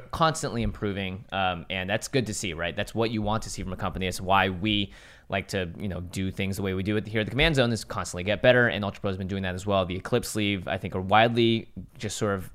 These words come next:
considered some of the best sleeves on the market now, and they just came out with a hundred count of those. Uh, and if you guys wanna buy our new playmat,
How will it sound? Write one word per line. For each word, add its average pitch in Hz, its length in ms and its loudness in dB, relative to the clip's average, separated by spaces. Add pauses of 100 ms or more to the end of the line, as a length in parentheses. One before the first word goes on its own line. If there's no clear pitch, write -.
(100)
considered 143 640 2
some 120 180 0
of 117 40 2
the 110 60 0
best 107 200 2
sleeves 107 160 -2
on 104 80 -2
the 101 60 -2
market 101 280 0
now, 101 360 2 (480)
and 110 200 4
they 101 60 0
just 101 180 -4
came 101 140 -4
out 80 120 -4
with 87 100 -8
a - 20 -10
hundred 92 280 -8
count 82 280 -10
of 95 80 -16
those. 82 320 -2 (500)
Uh, 104 60 0
and 95 240 2
if 98 60 -2
you 120 80 4
guys 131 100 6
wanna 131 220 6
buy 131 400 6
our 101 100 0
new 98 180 0
playmat, 92 460 -2